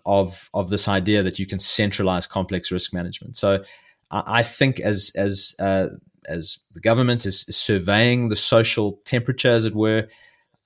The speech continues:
I, I s-, I suspect that, you know, some, some cool and calm heads are prevailing. But, and I think I just wanna emphasize what Pete said,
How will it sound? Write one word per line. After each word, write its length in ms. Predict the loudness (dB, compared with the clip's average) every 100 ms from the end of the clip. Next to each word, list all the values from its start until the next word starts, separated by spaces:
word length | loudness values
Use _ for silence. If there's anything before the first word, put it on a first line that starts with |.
| -20 _ -20 -12
I, 240 | -6 -6 -2
I 100 | -2
s-, 300 | -2 -2 -2
I 80 | -2
suspect 800 | -2 -2 -2 4 4 4 -2 0
that, 320 | 0 0 -10 _ -12
you 120 | -4
know, 120 | -2 -2
some, 260 | -2 -4
some 320 | -4 -6 -6 _
cool 280 | 2 4 4
and 140 | 2
calm 300 | 2 2 2
heads 280 | 2 0 -2
are 140 | -4
prevailing. 680 | -4 -4 -2 4 4 2 -2 -14 _ _ -20 _ _ _ _
But, 320 | 4 4 4 -2
and 100 | -2
I 60 |
think 300 | 0 -4 -4 -8
I 60 | -6
just 120 | -2
wanna 120 | -2
emphasize 640 | 0 -2 0 0 2 2
what 220 | 0 -4 -2
Pete 220 | -4 -4
said, 360 | -2 -2 -4